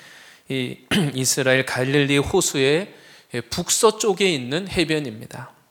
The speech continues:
어, 북쪽에 있는 이 가보나움보다 조금 더, 예, 서쪽에 있는 그러한 평야지대입니다. 그래서 구약에서는 긴네렛이라고 부르고 신약에서는 게네사렛이라고 이렇게 불리고 있습니다.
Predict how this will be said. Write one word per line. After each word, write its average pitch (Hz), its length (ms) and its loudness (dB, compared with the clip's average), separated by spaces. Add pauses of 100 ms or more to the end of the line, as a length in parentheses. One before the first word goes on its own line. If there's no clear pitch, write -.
(1900)
어, 107 180 -10
북쪽에 165 460 4
있는 156 220 -2
이 151 120 -2
가보나움보다 143 1080 2
조금 220 380 -6
더, 135 420 -4
예, 110 160 -10
서쪽에 202 560 -2
있는 131 480 -8
그러한 120 560 -6 (840)
평야지대입니다. 120 1120 0
그래서 110 220 -8
구약에서는 131 920 2 (380)
긴네렛이라고 147 1040 0
부르고 123 640 -6
신약에서는 170 880 -4
게네사렛이라고 113 1200 -4
이렇게 113 240 -12
불리고 123 420 -6
있습니다. 117 540 -8